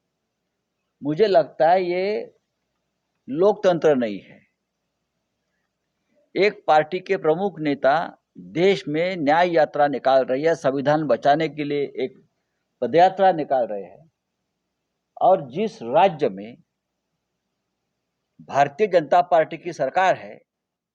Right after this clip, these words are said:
उस राज्य में इस प्रकार से अगर हमला होता है तो इस देश की लोकतंत्र खतरे में है और सीधे-सीधे तानाशाही है।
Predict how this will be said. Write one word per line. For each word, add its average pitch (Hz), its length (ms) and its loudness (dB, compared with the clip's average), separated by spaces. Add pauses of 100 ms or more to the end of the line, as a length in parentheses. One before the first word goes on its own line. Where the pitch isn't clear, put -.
(1300)
उस 196 280 -8
राज्य 143 400 0
में 151 140 -10
इस 139 80 -8
प्रकार 147 320 -2
से 156 120 -6
अगर 143 200 -2
हमला 135 320 0
होता 117 300 -4
है 139 160 -10
तो - 120 -14
इस 156 120 -10
देश 123 300 -8
की 180 100 -18
लोकतंत्र 123 540 -8
खतरे 139 360 -6
में 156 120 -2
है - 300 -6 (420)
और 165 220 4
सीधे-सीधे 175 760 -2
तानाशाही 131 720 -2
है। 135 360 -16